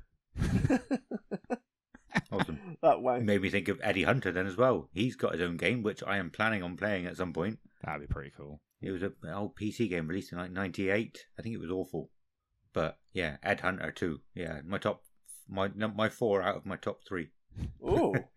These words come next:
Speaker 3: <laughs> Right then, moving on to,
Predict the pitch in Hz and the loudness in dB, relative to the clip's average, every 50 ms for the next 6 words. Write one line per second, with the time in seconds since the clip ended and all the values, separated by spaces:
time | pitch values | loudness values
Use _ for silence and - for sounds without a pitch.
0 | - - - - - - 135 - - - 151 - - 180 - - - 170 - - | -20 -20 -20 -6 2 4 4 6 8 6 6 8 8 6 6 6 4 2 2 2
1 | - 156 - - - 135 - _ - - - _ _ _ _ _ _ _ _ _ | -2 -6 -6 -6 -6 -8 -8 _ -12 -18 -18 _ _ _ _ _ _ _ _ _
2 | _ _ _ - 135 170 208 180 151 - 87 78 76 - - _ _ _ _ _ | _ _ _ 6 8 8 8 8 6 2 2 0 -4 -8 -10 _ _ _ _ _
3 | - 104 117 160 180 165 170 175 170 170 151 - 170 165 160 160 165 156 | 4 6 8 8 8 8 4 2 0 -2 -2 -2 -2 0 0 -2 -2 -4